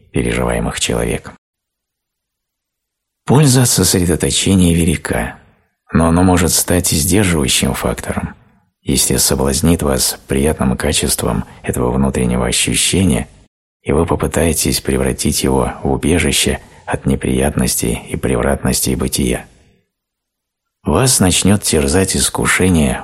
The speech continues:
уйти от неразберихи повседневного существования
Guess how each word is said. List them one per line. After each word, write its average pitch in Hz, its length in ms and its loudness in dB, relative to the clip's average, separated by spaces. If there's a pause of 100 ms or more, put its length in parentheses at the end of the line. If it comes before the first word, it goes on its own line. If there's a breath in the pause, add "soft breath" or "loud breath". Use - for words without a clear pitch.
(120)
уйти 73 420 0
от 78 160 -2
неразберихи 67 720 0
повседневного 65 760 0
существования - 1040 0